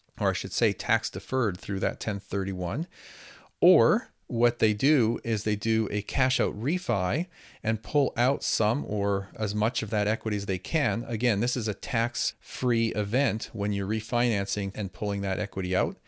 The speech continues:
And then in moving that equity into other markets, they're able to acquire additional properties and build their real estate portfolio. And these are cash flow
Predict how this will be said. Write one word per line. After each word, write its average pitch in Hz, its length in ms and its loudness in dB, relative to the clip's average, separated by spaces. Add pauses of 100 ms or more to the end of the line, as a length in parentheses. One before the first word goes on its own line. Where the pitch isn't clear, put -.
(360)
And 143 140 2
then 143 140 4
in 127 240 2
moving 156 360 2
that 113 200 2
equity 107 480 2
into - 360 -2
other 143 200 4
markets, 123 500 0
they're 113 220 0
able 156 320 2
to 135 180 -4
acquire 107 560 0
additional 110 460 -2
properties 143 520 0
and 98 200 -4
build 143 280 2
their 123 140 4
real 104 180 2
estate 98 300 -2
portfolio. 101 680 0 (400)
And 117 120 0
these 139 160 2
are 120 120 4
cash 147 460 -2
flow 110 420 2